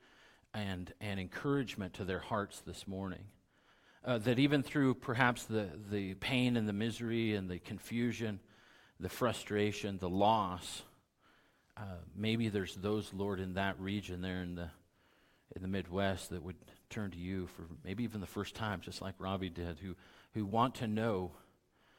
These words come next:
those, Lord, that would want to know where they would spend eternity.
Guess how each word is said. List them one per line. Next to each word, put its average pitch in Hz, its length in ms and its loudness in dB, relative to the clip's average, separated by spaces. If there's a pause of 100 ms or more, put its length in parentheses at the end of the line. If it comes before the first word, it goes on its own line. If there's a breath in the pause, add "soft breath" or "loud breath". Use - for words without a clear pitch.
(300 soft breath)
those, 110 260 0
Lord, 98 220 2
that 95 100 -4
would 87 160 -6
want 98 220 0
to 95 80 0
know 95 420 -2 (160)
where 90 240 -2
they 98 140 0
would 92 260 -4
spend 87 260 -6
eternity. 82 600 -8